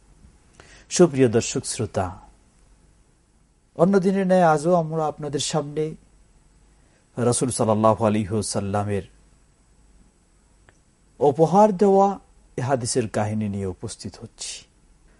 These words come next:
সহিহুল বুখারীর হাদিসে প্রসিদ্ধ সাহাবী আবু হুরায়রা রাদিয়াল্লাহু তাআলা আনহু, যিনি সবচেয়ে বেশি রাসূল সাল্লাল্লাহু আলাইহি ওয়াসাল্লাম থেকে হাদিস বর্ণনা করেছেন,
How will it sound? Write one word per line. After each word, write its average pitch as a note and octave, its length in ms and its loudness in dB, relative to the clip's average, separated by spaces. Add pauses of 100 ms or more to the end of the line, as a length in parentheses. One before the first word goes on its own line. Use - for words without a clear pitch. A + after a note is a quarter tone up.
(340)
সহিহুল F#3 540 6
বুখারীর C#3+ 460 0
হাদিসে G#2 600 -6 (1700)
প্রসিদ্ধ E3+ 360 2
সাহাবী C#3+ 520 2
আবু C#3+ 280 0
হুরায়রা E3+ 400 6
রাদিয়াল্লাহু C#3+ 640 4
তাআলা A#2+ 380 2
আনহু, F#2 440 -4 (920)
যিনি A2 240 0
সবচেয়ে F#3 540 -2
বেশি G#2+ 500 -4 (1080)
রাসূল A#2+ 320 0
সাল্লাল্লাহু A2 520 0
আলাইহি G#2+ 200 -4
ওয়াসাল্লাম A2 640 -2
থেকে C3+ 220 -6
হাদিস B2 380 -2
বর্ণনা D#3 320 -4
করেছেন, G#2+ 500 -6